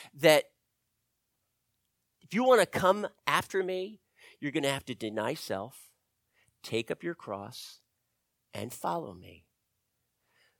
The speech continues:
Now, each of those commands are in the present tense in the Greek. And what that means then is that it is present, continuous action.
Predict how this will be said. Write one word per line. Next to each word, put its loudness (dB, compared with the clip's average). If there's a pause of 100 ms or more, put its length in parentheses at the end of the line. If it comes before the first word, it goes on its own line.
(300)
Now, 4
each 2
of -2
those 4
commands 0
are -2
in -2 (340)
the -6
present -4 (180)
tense -8
in -8
the -8
Greek. -12 (500)
And -2
what 8
that 2
means -2
then -8 (460)
is 0
that 4
it 2
is 0
present, -2 (420)
continuous -4 (540)
action. -14